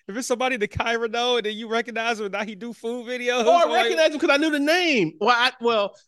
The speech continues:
Speaker 2: I, I didn't recognize the name 'cause the name was in the link, but I've seen the, I'll send it to you. Um, I recognized the, when I seen his face, I was like, "Oh, I remember that motherfucker."
Speaker 1: <laughs>
Speaker 2: And,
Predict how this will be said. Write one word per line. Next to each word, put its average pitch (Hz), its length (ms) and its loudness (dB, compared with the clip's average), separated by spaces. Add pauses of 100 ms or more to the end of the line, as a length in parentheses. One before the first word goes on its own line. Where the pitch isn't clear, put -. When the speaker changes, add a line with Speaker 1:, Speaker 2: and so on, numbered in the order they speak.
(120)
Speaker 2:
I, 233 220 2
I 247 80 2
didn't 277 160 -2
recognize 214 380 0
the 160 60 -6
name 185 280 0
'cause 180 80 -4
the 151 80 -2
name 165 180 -2
was 143 140 -6
in 123 80 -8
the 123 60 -8
link, 208 300 -2
but 151 180 -2 (100)
I've 190 160 -2
seen 135 180 -6
the, 113 160 -8 (100)
I'll 165 140 2
send 135 220 -2
it 104 80 -8
to 113 80 -6
you. 98 160 -6 (400)
Um, 143 400 6 (180)
I 190 80 6
recognized 214 560 4
the, 139 400 4
when 165 160 2
I 202 60 2
seen 277 180 0
his 151 160 -2
face, 226 500 -4
I 208 100 0
was 226 140 0
like, 220 220 -4 (160)
"Oh, 960 400 8
I 330 80 8 (160)
remember 220 220 0
that 165 180 -2
motherfucker." 165 680 -6
Speaker 1:
<laughs> - 60 -20 (680)
Speaker 2:
And, 262 240 2